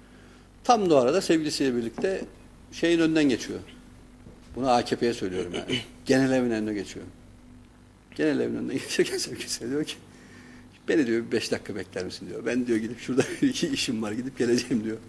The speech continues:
Kız diyor ki, "Nereye gidiyorsun sen?" diyor. "İşte buraya gideceğim," diyor, "genel evine." "E ben varım ya," diyor. "Ya kızım," diyor, "şimdi sen soyunacaksın, <laughs> nazlanacaksın,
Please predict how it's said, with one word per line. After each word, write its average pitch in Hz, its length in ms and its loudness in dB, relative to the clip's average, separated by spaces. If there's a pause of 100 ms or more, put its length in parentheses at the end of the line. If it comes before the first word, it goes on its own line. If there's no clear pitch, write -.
(920)
Kız 98 140 -16
diyor 117 120 -6
ki, 113 120 -6
"Nereye 156 180 2
gidiyorsun 107 340 -4
sen?" - 80 -16 (100)
diyor. 90 100 -18 (140)
"İşte - 100 -20 (140)
buraya 285 120 2
gideceğim," 196 300 0
diyor, 131 100 -2
"genel 139 180 -2
evine." 113 220 -6 (440)
"E - 120 -2
ben 117 180 2
varım 165 240 0
ya," 165 80 0
diyor. 143 180 -2 (1000)
"Ya - 220 -8
kızım," 90 260 -12 (100)
diyor, 85 120 -14
"şimdi - 280 -14
sen - 240 -10
soyunacaksın, 87 840 -12 (200)
<laughs> 320 240 -8
nazlanacaksın, - 880 -6